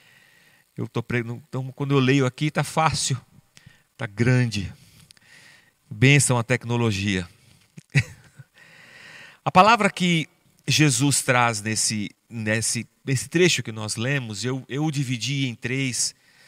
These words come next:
A questão da, da ordenança de Jesus Cristo, da nossa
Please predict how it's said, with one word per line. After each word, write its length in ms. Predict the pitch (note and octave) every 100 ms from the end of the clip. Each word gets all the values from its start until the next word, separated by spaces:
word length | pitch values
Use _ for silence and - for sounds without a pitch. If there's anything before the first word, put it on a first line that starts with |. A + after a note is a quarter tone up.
| - - - _ _
A 80 | B2
questão 460 | - D3 - D3+ D3
da, 240 | C3+ C3
da 380 | - _ A#2 B2
ordenança 720 | B2+ A#2 A2+ B2 C#3 - A2 G2+ _ _ _
de 80 | A2
Jesus 420 | G#2+ A#2 G#2+ -
Cristo, 420 | - B2 B2 - G#2
da 180 | A2
nossa 680 | G#2+ A2+ A2 - A2 G2+